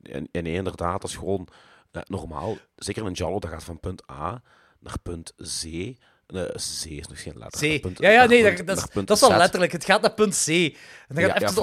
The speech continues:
Speaker 2: oceanen en dan komt het terug naar boven. <laughs>
Speaker 1: Ja, en dan, dan gaat hij nog eens langs Jupiter, eh, via de, de, de ondergrondse mens, via de crab people, eh.
Speaker 2: Ja.
Speaker 1: Maar, maar deze, deze film is gewoon van punt A naar punt B en that's it. Uiteindelijk.
Speaker 2: Ja, en dan vind ik het jammer dat er zo weinig in gebeurt eigenlijk.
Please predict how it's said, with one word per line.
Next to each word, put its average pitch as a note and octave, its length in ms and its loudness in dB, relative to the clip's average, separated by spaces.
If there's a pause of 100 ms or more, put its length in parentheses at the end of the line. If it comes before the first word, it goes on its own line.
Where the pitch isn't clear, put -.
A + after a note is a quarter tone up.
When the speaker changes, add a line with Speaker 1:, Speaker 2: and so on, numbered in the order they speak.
(120)
Speaker 2:
oceanen A3 460 8
en F3+ 80 -2
dan G#3 120 2
komt B3 120 0
het G3 80 -12
terug - 160 -6
naar F#3+ 100 4
boven. D#3 420 0
<laughs> - 260 -2
Speaker 1:
Ja, G3 180 -2
en - 80 -8
dan, F#3 140 -4
dan F#3 120 -6
gaat G2+ 100 -6
hij - 80 -10
nog G#2 100 -6
eens - 120 -8
langs F#2+ 200 -12
Jupiter, - 680 -8
eh, F2+ 300 -8
via E2+ 400 -8
de, F2+ 180 -12
de, E2+ 320 -10
de - 120 -16
ondergrondse F#2+ 640 -12
mens, E2+ 260 -12
via - 120 -12
de D#2 120 -16
crab D#2 300 -10
people, F#2 420 -12
eh. D#2+ 120 -10
Speaker 2:
Ja. B1+ 60 -12 (520)
Speaker 1:
Maar, F#2 220 -10
maar - 380 -2
deze, G2+ 300 -6
deze A#2 260 -8
film A2+ 260 -8
is - 100 -6
gewoon F#2+ 380 -10
van F2 180 -14
punt - 240 -14
A D2+ 100 -18
naar - 140 -6
punt F2+ 220 -8
B F2 40 -14
en E2+ 140 -12
that's D#2 240 -18
it. - 220 -16 (380)
Uiteindelijk. C#2 440 -12
Speaker 2:
Ja, C3 320 -4 (320)
en E3 140 -6
dan G3+ 100 4
vind A3+ 120 0
ik F#3+ 60 0
het D3 80 -2
jammer E3+ 240 -2
dat F#3+ 120 -4
er D#3 60 -10
zo D#3 120 -4
weinig D#3+ 260 -4
in D#3 120 -6
gebeurt B2+ 500 -4
eigenlijk. A2 400 -8